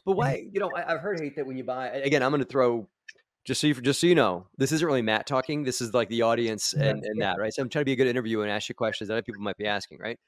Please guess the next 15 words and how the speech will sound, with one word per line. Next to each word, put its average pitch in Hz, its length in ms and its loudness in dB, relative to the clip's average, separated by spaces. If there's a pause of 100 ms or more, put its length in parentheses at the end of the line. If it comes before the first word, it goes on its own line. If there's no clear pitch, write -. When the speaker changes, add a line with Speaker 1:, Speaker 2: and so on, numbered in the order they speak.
(280)
Speaker 1:
Why 165 280 0
would 160 140 0
I 208 140 -2
buy 120 500 -4 (300)
a 135 520 0
hotel 143 520 0
where 113 120 -2
I 139 100 0
gotta 131 140 0
pay, 127 500 0 (280)
you 156 100 0
know, 131 80 2
money 135 300 0
up 127 120 -2
front 135 320 -4